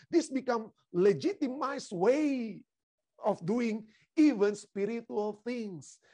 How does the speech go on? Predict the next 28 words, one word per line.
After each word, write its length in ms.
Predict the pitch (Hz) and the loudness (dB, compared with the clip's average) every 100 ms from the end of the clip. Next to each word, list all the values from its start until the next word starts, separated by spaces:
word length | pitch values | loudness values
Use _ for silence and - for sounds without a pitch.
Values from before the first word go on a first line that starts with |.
| _ | _
Menjadi 480 | 175 202 196 180 185 | 0 2 2 2 0
hal 240 | 151 240 | -2 -2
yang 140 | 240 165 - _ _ _ - | -4 -6 -10 _ _ _ -8
terjadi. 320 | 165 247 190 | 0 0 2
Misalnya, 560 | 175 202 240 294 196 - _ _ - | 0 2 2 2 -4 -8 _ _ -6
ada, 320 | 185 202 196 - | -2 0 0 2
uh, 200 | 170 175 - | 2 2 -6
Solon, 560 | - - 254 254 170 117 | -14 -2 2 2 0 -4
Solon, 480 | - 185 165 123 | -2 -2 -2 -4
ya. 160 | 117 170 - _ _ _ _ | -8 -12 -16 _ _ _ _
Solon 460 | - 202 208 269 196 | -6 0 2 2 2
adalah 240 | 180 214 | 2 2
seorang 320 | 214 165 165 | 0 0 0
apa? 240 | 165 - 120 _ _ | -4 -6 -8 _ _
The 120 | 151 175 | 0 2
great 320 | 196 233 233 | 4 4 4
legi-, 400 | 175 151 185 208 | 0 -2 -6 -6
legislator 840 | 170 220 190 220 180 185 185 156 | -2 -2 -4 -6 -2 -2 -4 -8
of 60 | - | -8
Athens. 420 | 165 170 151 117 - | -6 -6 -8 -10 -8
He 140 | 175 | -8
was 260 | 190 185 - _ _ - | -4 -6 -8 _ _ -6
a 100 | 151 | -6
great 260 | 135 170 226 | -2 0 0
legislator 640 | 175 143 139 165 170 165 147 | 0 -4 -6 -4 -4 -4 -8
of 140 | - - | -8 -8
Athens. 380 | 170 165 120 175 | -8 -8 -12 -10
Dia 180 | 147 | -8